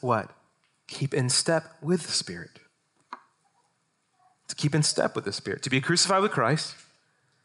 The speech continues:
and to have no longer I who live, but Christ who lives in me, we keep in step with the Spirit. What's, what is it to keep in step with the Spirit? The fruit of the Spirit. The things listed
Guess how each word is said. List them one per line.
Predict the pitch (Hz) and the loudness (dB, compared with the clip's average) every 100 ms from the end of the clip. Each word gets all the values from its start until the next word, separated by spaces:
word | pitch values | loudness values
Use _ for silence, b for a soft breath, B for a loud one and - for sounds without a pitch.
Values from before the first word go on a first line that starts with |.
| _ _ - | _ _ -6
and | 117 | 0
to | 139 | 2
have | 135 - - | 2 -2 -6
no | 135 151 | 0 2
longer | 190 190 | 4 4
I | 175 | 6
who | 180 | 6
live, | 156 143 | 4 4
but | 135 | 0
Christ | - - 165 202 247 - - - - B B B - | 2 4 6 6 4 2 2 0 -4 B B B 2
who | 165 | 4
lives | 160 139 | 6 4
in | 147 139 | 4 4
me, | 143 160 - _ _ _ _ _ _ _ _ _ _ _ _ _ _ - | 4 2 0 _ _ _ _ _ _ _ _ _ _ _ _ _ _ -8
we | 120 | -8
keep | 117 143 131 | -2 0 2
in | 131 | 2
step | - 117 127 | 2 2 2
with | 110 107 | 0 -2
the | 123 131 | -2 -2
Spirit. | - - - 233 120 - - _ _ _ _ _ _ | -2 -4 -2 -4 -4 -8 -20 _ _ _ _ _ _
What's, | 135 160 196 - - - | 2 4 4 0 -4 0
what | 185 | 4
is | 254 | 6
it | 233 | 4
to | 233 | 4
keep | 233 | 4
in | 226 | 2
step | - 240 | 4 4
with | 247 | 4
the | |
Spirit? | 240 285 311 196 - - - - 453 453 - - - - - - - | 4 6 4 4 -2 -14 -20 -16 -14 -12 -12 -12 -16 -18 -20 -20 -6
The | 120 | -4
fruit | - 180 190 | 2 4 4
of | 165 | 4
the | 113 | 2
Spirit. | - 107 85 95 _ _ _ _ B B B B - | 0 0 -6 -12 _ _ _ _ B B B B -6
The | |
things | 135 139 139 | 0 4 4
listed | 113 120 - 165 | 4 2 4 2